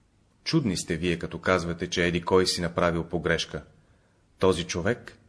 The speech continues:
който е направил погрешка, аз считам, че е учен човек.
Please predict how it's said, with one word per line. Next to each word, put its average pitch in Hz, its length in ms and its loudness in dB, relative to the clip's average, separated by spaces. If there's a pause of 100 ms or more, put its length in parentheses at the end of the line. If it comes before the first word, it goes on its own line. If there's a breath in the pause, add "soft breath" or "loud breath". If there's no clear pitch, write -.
(240)
който 90 280 0
е 85 40 0
направил 87 460 2
погрешка, 92 760 -2
аз 92 180 -2
считам, 90 440 -4
че 90 160 -2
е 85 60 0
учен 95 360 -2
човек. - 500 -8